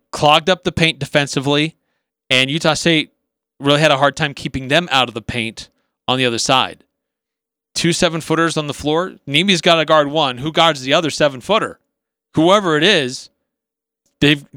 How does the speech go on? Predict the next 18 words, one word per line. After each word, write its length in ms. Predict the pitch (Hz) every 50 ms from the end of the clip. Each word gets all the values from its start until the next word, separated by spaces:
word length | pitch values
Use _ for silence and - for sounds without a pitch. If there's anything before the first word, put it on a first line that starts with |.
| 123 _ _
severely 560 | - - - 151 139 139 170 185 180 170 160
<laughs> 0 |
disadvantaged. 960 | 147 139 165 - - 147 127 - - - 208 175 - 165 117 - - - - _ _ _ _ _ _ _ _ _ _ _ _ _ _ _ _ _ _ _ _ _
Um, 340 | 123 123 123 123 123 120 107 - _ _ _ _ _
but 300 | - 247 247 214 170 - _ _ _ _ _ _ _ _ _ _ _ -
I, 140 | 156 170 - 175
I 80 | 185
think 240 | 190 220 202 156 _
Fresno 300 | - 202 202 180 202 180
State 220 | - - 190 165
also 320 | 160 165 185 196 - 185 160
got, 320 | - 165 160 - - _
put 160 | - 185 170
themselves 420 | - 165 151 - - 151 151 143 127
into 200 | 151 139 135 127
bad 320 | 120 143 139 143 143 -
positions 560 | - 120 117 147 190 - - 156 143 131 -
where 420 | 135 131 131 127 123 123 123 120